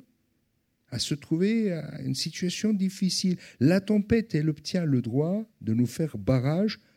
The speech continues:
malgré notre obéissance à Christ. Je me suis dit, c'est incroyable que cette tempête, elle puisse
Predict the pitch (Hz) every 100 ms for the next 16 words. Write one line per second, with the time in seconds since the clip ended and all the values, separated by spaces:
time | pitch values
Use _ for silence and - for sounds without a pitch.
0 | _ - 110 113 98 127 170 127 - -
1 | 87 101 101 - 151 139 110 - - 80
2 | - - - _ _ - _ _ _ _
3 | - 120 113 170 220 - 113 - 190 202
4 | 185 - 139 151 233 220 135 - 190 202
5 | 175 - 127 - 123 127 202 254 269 -
6 | - 123 120 - 208 233 -